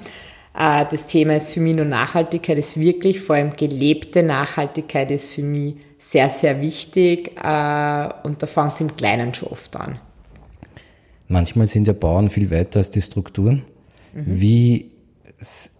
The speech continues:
Speaker 2: wie es, du hast ja vorher gesagt, äh, es gibt knapp vierzigtausend Ama-Bauern.
Speaker 1: Mhm.
Speaker 2: Wie entscheiden die Ama-Bauern mit, was die Ama macht?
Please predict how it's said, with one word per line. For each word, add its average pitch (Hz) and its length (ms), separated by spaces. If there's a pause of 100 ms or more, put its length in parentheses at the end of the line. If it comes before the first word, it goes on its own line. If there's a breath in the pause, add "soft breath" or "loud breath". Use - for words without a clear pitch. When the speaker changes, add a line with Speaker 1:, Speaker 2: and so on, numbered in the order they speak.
(100)
Speaker 2:
wie 101 520
es, - 360
du 113 120
hast 104 160
ja 113 60
vorher 104 280
gesagt, - 420
äh, 92 260
es 87 160
gibt - 380
knapp - 360
vierzigtausend 87 1160
Ama-Bauern. 101 760
Speaker 1:
Mhm. 180 280 (240 loud breath)
Speaker 2:
Wie 104 240
entscheiden 104 460
die 104 140
Ama-Bauern 85 720
mit, 92 280
was 82 100
die - 160
Ama 76 240
macht? - 380